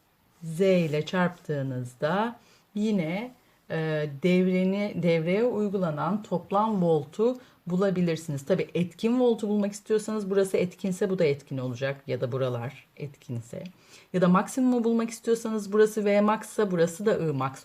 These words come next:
olmak zorunda. Onları unutmayın. Bir de rezonans dediğimiz bir kavram var. Rezonansı hatırlayın bakalım. Daha önce nerede duymuştunuz? Rezonans.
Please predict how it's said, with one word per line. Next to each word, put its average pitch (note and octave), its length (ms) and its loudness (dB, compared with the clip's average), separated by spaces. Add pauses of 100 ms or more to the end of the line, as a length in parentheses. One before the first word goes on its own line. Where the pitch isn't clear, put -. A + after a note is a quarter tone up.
olmak D#3+ 460 -2
zorunda. D3+ 600 -4 (280)
Onları F#3 380 -2
unutmayın. F3+ 460 -2 (420)
Bir D#4 180 -2
de D#4 200 -2 (500)
rezonans B3 760 2
dediğimiz B3 520 -2
bir A#3 100 2
kavram D#3+ 580 -2
var. B2 280 -10 (1900)
Rezonansı G#3 880 2 (140)
hatırlayın G#3 520 0
bakalım. D3+ 420 -2
Daha G#3 260 0
önce G3 260 2
nerede F#3 360 2
duymuştunuz? C3+ 720 -6
Rezonans. D#3+ 920 -2